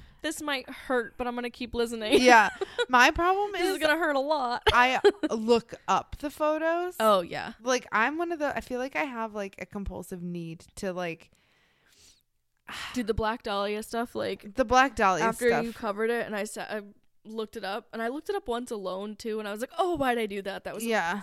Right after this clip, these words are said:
Speaker 1: horrible.
Speaker 2: Well,
Speaker 1: Horrible."
Speaker 2: and I just feel like I owe it sometimes.
Speaker 1: Yeah,
Speaker 2: Like,
Speaker 1: well,
Speaker 2: and somehow to
Speaker 1: yeah.
Speaker 2: just be like, "I need to sit in this and feel this for you." Um, it,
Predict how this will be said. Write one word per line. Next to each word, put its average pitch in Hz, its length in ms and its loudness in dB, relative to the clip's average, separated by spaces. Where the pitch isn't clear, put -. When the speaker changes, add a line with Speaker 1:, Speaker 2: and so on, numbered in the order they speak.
Speaker 1:
horrible. 208 480 -6
Speaker 2:
Well, 381 140 6
Speaker 1:
Horrible." 226 340 -2
Speaker 2:
and 349 140 2
I 392 120 2
just 415 260 -10
feel 403 160 0
like 370 180 -2
I 233 240 -2
owe 202 240 -2
it 147 180 -6
sometimes. 180 880 -8
Speaker 1:
Yeah, 359 60 2
Speaker 2:
Like, 233 140 2
Speaker 1:
well, 254 160 2
Speaker 2:
and 226 80 0
somehow 240 560 4
to 370 140 0
Speaker 1:
yeah. 302 60 -2
Speaker 2:
just 240 320 -6
be 240 120 -2
like, 214 200 -2
"I 214 140 0
need 277 180 -6
to 269 80 -4
sit 220 300 -4
in 196 180 -6
this 190 280 -8
and 180 280 -8
feel 208 340 -2
this 170 360 -4
for 175 260 -4
you." 165 520 -4
Um, 175 520 2
it, - 260 -18